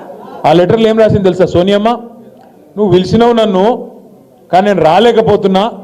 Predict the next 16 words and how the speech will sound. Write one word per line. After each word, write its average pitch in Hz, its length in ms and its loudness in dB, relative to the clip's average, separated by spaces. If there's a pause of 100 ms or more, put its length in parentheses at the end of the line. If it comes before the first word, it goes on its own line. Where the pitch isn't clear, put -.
(400)
ఏమనుకోకని" 208 680 2
రాసింది. 175 260 0
ఇక 160 80 0
అంతే, 180 160 2
అంత 190 140 2
తప్ప 185 120 4
ఏం 226 360 4
రాయలేదు. 170 320 0 (1400)
దానికి 233 340 2
ఈయన 233 240 2
పట్టుకొని, 233 380 -2 (560)
"ఇగో 247 420 4 (320)
ఇది 208 140 4
నాకు 226 400 0 (180)
ఆస్కార్ 254 380 2
అవార్డు, 220 240 2